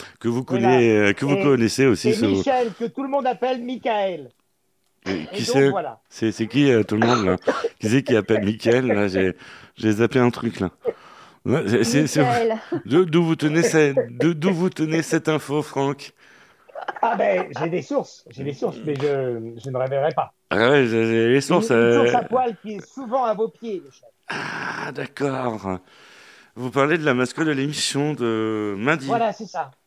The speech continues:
Speaker 1: Ou, ou,
Speaker 2: Voilà.
Speaker 1: ou de votre mascotte à vous.
Speaker 2: Euh, non, non, non, non, non, non.
Speaker 1: Hum,
Speaker 2: De
Speaker 1: non.
Speaker 2: la vôtre.
Speaker 1: <laughs>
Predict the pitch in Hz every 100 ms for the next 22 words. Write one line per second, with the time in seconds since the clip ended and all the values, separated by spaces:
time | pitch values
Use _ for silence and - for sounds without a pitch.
0 | _ 104 113 - 151 208 214 190 151 131
1 | 135 139 131 131 135 131 127 120 123 117
2 | _ _ _ _ - - - _ _ _
3 | _ _ 165 160 170 196 233 220 233 214
4 | 208 202 196 190 160 151 135 - _ 147
5 | 104 110 110 104 110 113 151 165 _ _
6 | _ -